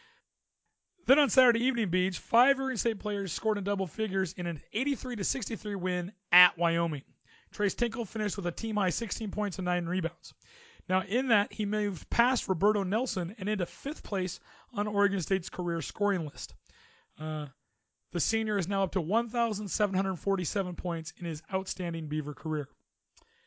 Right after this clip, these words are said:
The three and one Beavers next return to Gill Coliseum for a two-game homestand. The first is Wednesday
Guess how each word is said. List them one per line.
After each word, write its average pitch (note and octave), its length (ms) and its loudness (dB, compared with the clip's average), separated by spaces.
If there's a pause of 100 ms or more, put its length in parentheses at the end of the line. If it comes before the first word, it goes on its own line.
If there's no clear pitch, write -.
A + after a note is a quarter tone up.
(180)
The F3 100 -6
three A#3 220 2
and A3 80 2
one A3 120 0
Beavers G3+ 400 0
next A3+ 280 0
return A3+ 240 -4
to G#3 60 -2
Gill G3 220 0
Coliseum G3 460 0
for - 160 -8
a D3+ 60 -4
two-game A3 440 2
homestand. G3 520 2 (460)
The - 100 0
first A3+ 320 -2
is D3+ 120 0
Wednesday F#3 600 4